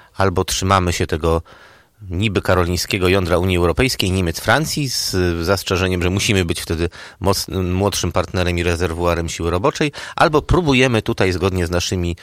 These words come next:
tradycjami i przeznaczeniem, które nam również daje geografia, coś organizować w Europie Środkowo-Wschodniej, licząc, że na wstępnym etapie tej organizacji jakoś nam pomoże sojusz z Ameryką. Autor tłumaczy nam, że to jest, to nie wynika z żadnego kaprysu, tak po prostu tak,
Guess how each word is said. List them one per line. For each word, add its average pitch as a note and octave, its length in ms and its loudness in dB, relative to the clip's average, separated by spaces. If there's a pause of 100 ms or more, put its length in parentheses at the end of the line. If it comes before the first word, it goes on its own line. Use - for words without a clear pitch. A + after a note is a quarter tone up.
(100)
tradycjami F#2 640 -2
i E2+ 60 -4
przeznaczeniem, F2 580 -2
które E2 180 -4
nam E2 160 -2
również D#2+ 440 -6 (360)
daje F2+ 260 2
geografia, F2+ 460 2
coś - 260 0
organizować F2+ 720 2
w F2 40 0
Europie F2+ 320 0
Środkowo-Wschodniej, F#2 760 -4 (280)
licząc, G2+ 480 -2
że E2+ 280 0 (460)
na F2 160 -2
wstępnym G2+ 460 -4
etapie F#2 280 -2
tej E2+ 100 0
organizacji E2+ 580 -2
jakoś F#2 280 0
nam D#2 120 -4
pomoże D#2 340 -2
sojusz D2+ 400 -6 (320)
z F#2+ 60 0
Ameryką. E2 520 0
Autor A#2+ 320 0
tłumaczy A#2 440 0
nam, G2 200 2
że F2 280 2
to F2 180 -2
jest, - 380 -4
to C3 100 -4
nie B2+ 120 0
wynika A2 280 0
z E2+ 40 0
żadnego F#2 260 0
kaprysu, C#3+ 420 0
tak B2+ 140 -2
po A#2+ 80 -6
prostu A#2+ 200 -6
tak, - 300 -4